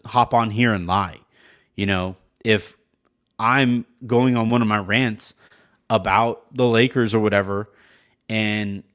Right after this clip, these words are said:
talking about how insular they can be and, uh, where that might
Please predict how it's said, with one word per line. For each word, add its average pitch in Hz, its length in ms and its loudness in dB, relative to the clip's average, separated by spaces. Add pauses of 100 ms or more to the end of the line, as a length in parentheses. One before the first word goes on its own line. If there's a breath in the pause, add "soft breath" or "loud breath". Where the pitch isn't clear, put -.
talking 120 480 -4
about 107 520 -4
how 117 300 2
insular 120 480 0
they 113 180 4
can 113 380 -2
be 113 420 -2 (200)
and, 92 540 -4 (540 soft breath)
uh, 90 440 -2 (400)
where 120 500 -2
that 107 380 -2
might 113 300 -2